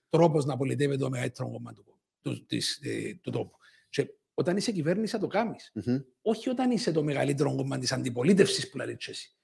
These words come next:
Speaker 1: Γιατί όταν είμαι εγώ στην αντιπολίτευση, χωρίς να μετέχω στην κυβέρνηση, ενώ με υπουργικά στελέχη,
Speaker 2: Μμμ.
Speaker 1: πρέπει να ελέγχω την εξουσία. Άρα θα του πεις, "Προϋπολογισμό βεβαίως να σου τον περάσω".
Speaker 2: Μμμ.
Speaker 1: Είπα, "Βεβαίως θα σου τον περάσω".
Speaker 2: Μα του το είπε, νομίζω, προχτές.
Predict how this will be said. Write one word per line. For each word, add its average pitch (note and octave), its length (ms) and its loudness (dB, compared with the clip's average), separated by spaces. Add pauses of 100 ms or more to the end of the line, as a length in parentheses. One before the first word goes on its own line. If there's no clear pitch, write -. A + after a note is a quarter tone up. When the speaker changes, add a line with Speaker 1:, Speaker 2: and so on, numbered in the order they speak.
(120)
Speaker 1:
Γιατί B2+ 240 0
όταν A3+ 220 2
είμαι A#3+ 180 4
εγώ F3+ 680 10
στην F3 260 8
αντιπολίτευση, D3+ 680 4
χωρίς D4 280 8
να E4+ 120 12
μετέχω C4+ 360 10
στην F3 180 4
κυβέρνηση, C#3 440 0
ενώ C3 240 -2
με D3 280 2
υπουργικά C3 480 2
στελέχη, C3+ 600 0 (160)
Speaker 2:
Μμμ. A#2 200 -2
Speaker 1:
πρέπει A3 200 4
να C4+ 120 6
ελέγχω A3 360 2
την C4+ 120 4
εξουσία. - 420 -8 (560)
Άρα F#3+ 440 8
θα E3+ 120 2
του D#3 100 4
πεις, - 420 2 (320)
"Προϋπολογισμό E3+ 540 4
βεβαίως C#4 220 2
να C#4+ 120 2
σου G3+ 40 0
τον E3 120 0
περάσω". - 320 -12
Speaker 2:
Μμμ. A#2+ 260 4 (100)
Speaker 1:
Είπα, E4 220 6
"Βεβαίως F4 340 12
θα A#3+ 100 10
σου E3+ 80 4
τον C#3 140 4
περάσω". - 200 -6
Speaker 2:
Μα C#3 60 2
του D3+ 100 0
το F3 100 6
είπε, F#3+ 200 10
νομίζω, C3 340 6
προχτές. A2 540 -2